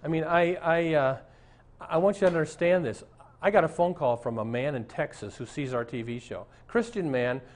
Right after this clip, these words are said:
who's gotten deeply into some awful sin. He's miserable. And you know, that's what the devil does. He takes something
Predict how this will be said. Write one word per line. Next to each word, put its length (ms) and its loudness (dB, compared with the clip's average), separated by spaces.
who's 140 -6
gotten 420 0
deeply 420 -4
into 160 -4
some 240 -6
awful 400 -2
sin. 400 -6
He's 240 -6
miserable. 680 -4
And 80 -2
you 60 4
know, 140 6
that's 240 4
what 100 -2
the 60 0
devil 280 2
does. 280 0
He 100 -8
takes 280 -4
something 320 -2